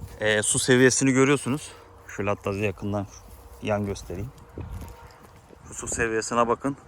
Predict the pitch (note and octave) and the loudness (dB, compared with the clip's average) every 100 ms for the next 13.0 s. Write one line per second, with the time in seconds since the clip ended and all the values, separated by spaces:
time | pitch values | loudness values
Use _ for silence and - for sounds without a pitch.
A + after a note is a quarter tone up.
0 | - - - - - - C#3 C#3 C3+ C3+ | -20 -20 -20 -20 -20 -4 4 6 6 6
1 | C#3 C3+ C3+ C#3 - - - - - - | 6 6 4 2 -6 -20 -20 -14 -12 -12
2 | - - - - - C3 - G#2+ F#2+ A2+ | -16 -16 -16 -12 0 0 4 4 4 0
3 | A#2+ A2 A2 G#2 A2 G2+ A2 G#2 B2 B2 | 0 2 2 2 -2 2 0 0 -4 0
4 | A2 F#2 A2 - A2+ F#2+ A2+ A2+ A2 G#2+ | 0 2 -2 -4 -6 2 4 4 4 4
5 | A2 A2+ - G#2 F#2+ F#2+ D3 - - - | 4 2 2 -2 -2 -2 -2 -2 -6 -4
6 | - - - - - - - - - - | -4 -6 -8 -12 -12 -18 -20 -18 -18 -16
7 | - - - B2 B2 - B2+ B2+ C#3+ C#3 | -18 -12 0 4 4 4 6 8 6 2
8 | D3 C#3 C#3 C#3 D#3+ D#3+ - - A2 A2+ | 6 6 6 4 4 4 -2 -6 0 4
9 | A#2 B2 B2 B2 B2+ C3+ A#2 B2+ B2+ C3 | 6 8 8 6 4 4 8 8 8 4
10 | - - B2 B2+ C3+ C#3 D3+ - - - | 2 2 4 4 4 2 0 -2 -6 -4
11 | - - - - - - - G#2 G#2+ G#2+ | -2 0 0 -2 -6 -20 -14 -4 -2 0
12 | A2 G#2+ B2+ A2 - - - F2 - B2+ | 0 2 0 0 -4 -6 -6 -8 -6 -6